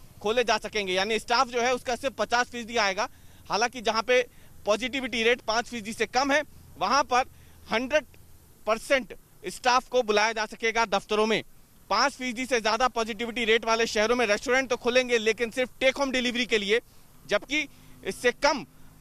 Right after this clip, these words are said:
पॉजिटिविटी रेट वाले जो शहर है वहाँ पर जो रेस्टोरेंट की क्षमता है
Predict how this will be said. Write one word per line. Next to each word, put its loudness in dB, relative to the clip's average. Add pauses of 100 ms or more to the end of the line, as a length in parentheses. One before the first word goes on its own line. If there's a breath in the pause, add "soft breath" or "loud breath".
(480)
पॉजिटिविटी 0
रेट 4
वाले 2
जो -2
शहर 2
है 6
वहाँ 2
पर 0 (320 loud breath)
जो 0
रेस्टोरेंट 0
की -6
क्षमता 0
है 2